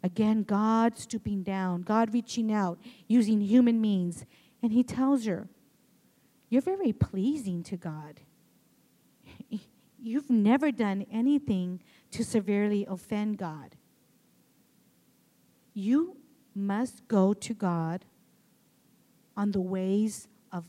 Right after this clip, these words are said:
confidence and love." And she leaves confessional, and she is set free of, uh, of thinking she's such a low life. But of course, healing is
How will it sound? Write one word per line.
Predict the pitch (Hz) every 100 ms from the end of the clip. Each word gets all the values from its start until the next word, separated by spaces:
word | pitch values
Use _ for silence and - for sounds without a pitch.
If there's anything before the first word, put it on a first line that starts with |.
| _ _ _ _
confidence | - 202 196 - 214 208 208 -
and | 185 175
love." | 180 151 151 175 - _ _ _ _ _ _ _ _ _ _ _ _ _ _ _
And | 240 233
she | - 269 240
leaves | 269 349 339
confessional, | 262 240 220 208 202 233 220 220 220 - _ -
and | 196
she | - - 240 214
is | 190
set | - - 220 220 -
free | - 233 240 240 196 190 - _ - _
of, | 208 196 220 233 _ _ _ _
uh, | 214 208
of | 220 202
thinking | - 254 269 269 190 196 -
she's | - 233 -
such | 226 220 - - -
a | 214
low | 208 208
life. | 220 165 165 - - _ _ _ _ _ _ _ _ _ _ - -
But | 247
of | 254
course, | - 285 339 277 220 - - _ _ _
healing | - - 285 269 277 277 285 285 277
is | 196 175